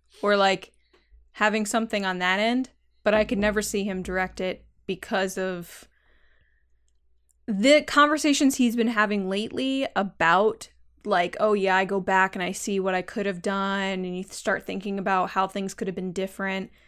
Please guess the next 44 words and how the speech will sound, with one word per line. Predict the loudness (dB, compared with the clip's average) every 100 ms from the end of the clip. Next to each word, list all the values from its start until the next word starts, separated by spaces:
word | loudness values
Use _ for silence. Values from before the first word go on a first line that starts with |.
| _ _ _ -2
And | 2
I | 2 2
think | 0 2 2 -2
that | 2 4 4 2
even | 0 2 2
though | 2
he's | 0 0
not | 0 2
openly | 0 2 0 0 -2
saying | 0 0 -2
it's, | -6 -8
it's | -8 -4
eating | -2 -2 0
him | 0
up, | 2
I | 0 0
think | 0 -2 -2 _ -6
with | -6 -4
anybody, | 0 6 6 8 4 2
with | -2 -6 -2
any | 0 2 2
type | 0 0
of | -2
creative | 0 0 0 -2
project, | -4 -4 -4 -6 -4
you | -4
look | -4 -2
at | -2
it | -2 -4
later | -6 -6
and | -6
you're | -6
like, | -6 -8
"Oh, | -18 -16
I |
should | -12 -10
have | -8
done | -10
this | -12
differently." | -16 -16 -16 -18 -20 _ _ _ _ _ _
And | 0
I | 0 0
think | -2 0 -2 -4
that | 0 2 2 0